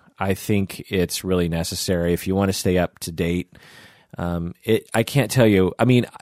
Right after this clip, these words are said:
I couldn't do this podcast if I didn't have access to those things. And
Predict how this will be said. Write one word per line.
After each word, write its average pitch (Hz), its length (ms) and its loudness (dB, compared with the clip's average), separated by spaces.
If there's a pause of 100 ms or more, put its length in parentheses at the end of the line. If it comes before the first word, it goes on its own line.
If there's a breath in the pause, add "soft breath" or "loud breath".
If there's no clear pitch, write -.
(120)
I 127 160 2
couldn't 120 300 0
do 98 120 2
this 85 160 0
podcast 78 800 -6
if 82 360 -6
I 80 140 -4
didn't 73 260 -8
have 78 200 -6
access 76 640 -8 (420 soft breath)
to 90 140 -4
those 73 240 -6
things. 67 460 -10 (120)
And 76 440 -6